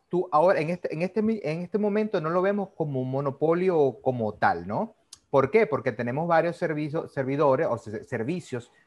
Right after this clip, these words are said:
de internet que prestan este servicio. Sin embargo, dentro de cada uno de esos servicios hay como una cuota que uno específicamente tiene,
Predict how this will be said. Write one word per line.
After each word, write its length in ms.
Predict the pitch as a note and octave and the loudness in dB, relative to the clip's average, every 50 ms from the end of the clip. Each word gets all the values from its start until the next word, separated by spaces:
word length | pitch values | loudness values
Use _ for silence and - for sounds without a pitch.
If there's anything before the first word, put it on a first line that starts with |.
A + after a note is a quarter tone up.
| _ - | _ -4
de 80 | C3+ | -4
internet 360 | C#3 C3 D#3+ D3+ D#3+ E3 D#3+ | -2 -2 -2 -2 -2 -4 -4
que 100 | D#3 C#3+ | -4 -4
prestan 380 | - - D3+ C#3+ - D#3 D3 C#3 | -2 -2 -4 -4 -4 -6 -6 -6
este 180 | C3 C3 - C3+ | -6 -8 -8 -8
servicio. 460 | - E3 D#3+ F3 D#3 A2+ - - G2+ - | -8 -6 -4 -4 -4 -6 -6 -12 -20 -12
Sin 180 | - C#3 D#3 F#3+ | -10 -8 -8 -6
embargo, 580 | G3+ G#3+ A#3+ A#3 F#3+ B2 A2 G#2+ C#3+ - - _ _ _ _ _ _ | -2 0 0 0 0 0 -2 -4 -6 -10 -12 _ _ _ _ _ _
dentro 380 | - C3 C#3+ C#3 C#3 C3 C#3 C3+ | 0 0 0 0 2 2 4 4
de 120 | C3+ B2+ | 4 4
cada 220 | - D#3 E3+ F#3 G#3 | 4 4 6 6 6
uno 260 | G#3+ A3 G#3+ G#3+ G#3+ | 4 4 2 2 0
de 80 | G#3+ | 0
esos 160 | G#3 - G3+ - | -2 -4 -6 -8
servicios 400 | A3 G#3 G#3+ G#3+ G#3 - G3+ F#3 | -4 -2 -2 -2 -2 -2 -2 -2
hay 80 | F#3 F#3 | -2 0
como 180 | - F3+ F#3 F#3+ | -2 -2 0 0
una 140 | F#3+ F3+ | 0 -2
cuota 500 | - - F#3 F3 D3+ A#2 - G2 F#2 - _ _ _ _ _ _ _ _ - | 0 2 4 4 4 4 2 -2 -6 -6 _ _ _ _ _ _ _ _ 0
que 340 | C#3 C3+ C#3 C#3 - - - | 4 4 4 4 2 -2 0
uno 260 | A3 B3+ A#3+ G3+ F#3+ | 2 4 4 4 2
específicamente 800 | F#3 F#3+ E3 D3+ - E3+ D#3 G#3 G3+ A3 A3 A3 G#3+ G#3 G#3 A3+ A3 | 0 -2 -2 -4 -4 -4 -6 -4 -4 -4 -2 -2 -4 -4 -4 -4 -6
tiene, 480 | A3 D#3+ D3 C#3+ D3 D3+ D3+ - - | -4 -2 -2 -2 -2 -2 -4 -6 -10